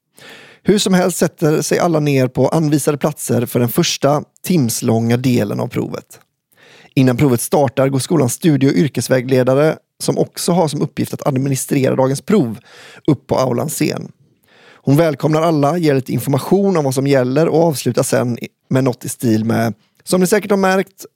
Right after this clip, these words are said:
har vi några problem med dålig lukt här. Det är så att en, eh, lärare skulle skämta lite igår och det blev inte så bra." <laughs> Efter den första provdelen sprider sig historien snabbt om vilken lärare det handlar om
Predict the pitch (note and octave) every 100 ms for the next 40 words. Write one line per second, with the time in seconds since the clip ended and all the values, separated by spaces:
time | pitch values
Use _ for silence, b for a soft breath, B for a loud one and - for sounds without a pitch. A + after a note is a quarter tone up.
0 | - F#3+ E3 E3 D#3 E3+ F#3 F3+ C#3 D3
1 | F3+ D#3 G#3+ - - - - - - _
2 | B B B B - F3 G#3+ G3 C#3 C3
3 | - C3 C#3 B2+ B2+ B2+ B2+ C#3 F3+ C3
4 | C3 F3 C#3 A3 C#3 - G#3+ G3+ - D3
5 | B2 A#2+ - C#3 A#2 - - C#3+ C3+ -
6 | C#3 G3+ - - - - D4 E4 D4 D#4+
7 | D#4 C3+ - - - _ _ - E3 F3+
8 | F3+ G#3+ F#3+ F3 A3+ F#3+ C#3 C3 B2+ C3+
9 | - D#3+ B2+ A#2+ C3+ D3 E3 B2+ B2+ -
10 | G3+ G3+ - - - C#3 C3+ C#3+ D3+ C3+
11 | A#2+ C3+ D#3+ D#3+ D3 D3+ F3+ F#3+